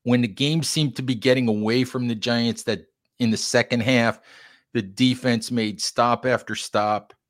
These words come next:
and, and, you know, just, just played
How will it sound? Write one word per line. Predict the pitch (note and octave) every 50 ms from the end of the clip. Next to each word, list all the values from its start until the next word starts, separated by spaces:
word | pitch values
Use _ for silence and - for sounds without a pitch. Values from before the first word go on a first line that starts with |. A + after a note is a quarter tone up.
| _ _ _ _ _ _ _ _ _ _ _ _ _ _ _ _ - _ -
and, | G#2 G#2 G2 G2+ G2+ F#2+ D#2+ _ _ - - - _ _ _ _ _ _ _ _ _ _ - A#2 - -
and, | A#2+ A#2 A2
you | A2+ C3
know, | B2 A#2+ A2+
just, | G2+ B2+ B2+ - - - -
just | - C#3 C3 - - -
played | - - C#3 C3+ C3 B2+ B2 B2 A#2 G2 F#2 -